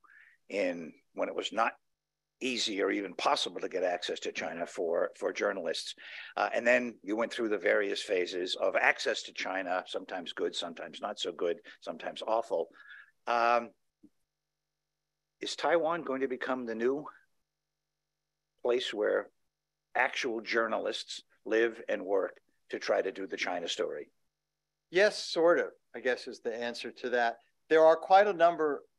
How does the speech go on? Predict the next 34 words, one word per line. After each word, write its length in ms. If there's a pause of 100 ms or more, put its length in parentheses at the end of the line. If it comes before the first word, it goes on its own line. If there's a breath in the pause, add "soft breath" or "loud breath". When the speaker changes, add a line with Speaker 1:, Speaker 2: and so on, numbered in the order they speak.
Speaker 2:
of 140
journalists 580
who 180
were 200
in 240
China, 540 (460)
uh, 200 (100)
and 120
had 200
to 100
leave, 300
were 100
kicked 320
out, 300 (320)
or 140
who 80
want 260
to 80
go 240
to 80
China 380
and 140
can't 260
get 180
in, 280 (440)
who 140
are 280
in 140
Taiwan. 640
Taiwan 420
has 260
the 140
advantage 760
that 260